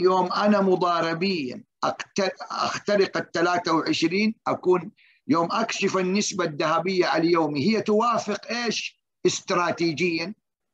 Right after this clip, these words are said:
توافق الثمانية وثلاثين فيبو مرة أخرى من ألفين وستة. يعني هذه يمكن المعلومات اللي نحن ممكن ما تفيدنا الأيام دي، لأنه موقع السهم بعيد.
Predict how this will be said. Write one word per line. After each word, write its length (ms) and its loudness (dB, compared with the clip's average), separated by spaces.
توافق 680 0
الثمانية 920 -6
وثلاثين 840 -2
فيبو 420 -4
مرة 480 -2
أخرى 300 -4
من 160 -6
ألفين 320 -6
وستة. 220 -12
يعني 280 -2
هذه 360 -2
يمكن 300 0
المعلومات 800 -2
اللي 220 0
نحن 340 -2
ممكن 300 -4
ما 180 -2
تفيدنا 480 -4
الأيام 520 -2
دي، 240 0
لأنه 280 0
موقع 420 0
السهم 440 -2
بعيد. 400 0